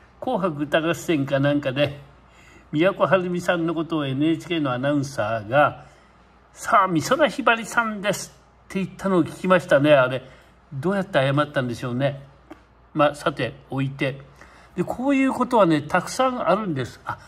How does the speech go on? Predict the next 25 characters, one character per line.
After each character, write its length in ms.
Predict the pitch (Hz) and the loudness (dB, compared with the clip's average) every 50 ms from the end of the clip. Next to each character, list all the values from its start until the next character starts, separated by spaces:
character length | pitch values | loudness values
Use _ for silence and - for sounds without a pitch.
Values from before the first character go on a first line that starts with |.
| - - - _ - | -20 -20 -20 _ -16
そ 380 | - - 131 147 214 247 240 | -8 -6 -2 0 2 2 2
う 20 | 185 | 2
そ 380 | - - 180 165 139 - - | 2 4 4 4 4 2 -2
う。 140 | - - - - - | -10 -16 -14 -10 -10
<coughs> 160 | - - - - | -10 -10 -10 -6
そ 120 | - 190 | -4 -2
れ 60 | 196 | 0
で、 260 | 175 185 165 147 - - - - - _ _ _ _ _ _ _ _ _ _ _ _ _ _ _ _ _ _ _ _ _ _ _ _ - | 2 0 0 0 -4 -14 -20 -20 -20 _ _ _ _ _ _ _ _ _ _ _ _ _ _ _ _ _ _ _ _ _ _ _ _ -14
こ 140 | - - 180 | -8 -4 -2
の 100 | 208 208 | -2 -2
人 180 | 208 - - 175 | -4 -6 -2 2
だ 160 | 165 170 147 | 2 2 2
け 80 | 190 | 2
じ 100 | 196 175 | -2 0
ゃ、 80 | 160 139 | 0 -2
哲 320 | 139 - 170 151 - 208 | -2 -2 -6 -6 -4 -2
学 200 | - 220 202 - | 0 0 0 0
者 160 | - - 147 135 | -2 -4 -4 -2
だ 180 | 117 131 127 | -2 -2 -2
け 80 | - 185 | -2 -2
で 140 | 165 175 147 | -2 0 -2
は 80 | 123 | -2
な 180 | 113 123 131 - | -2 -2 -4 -4
く 60 | - | -6
て、 100 | - | -12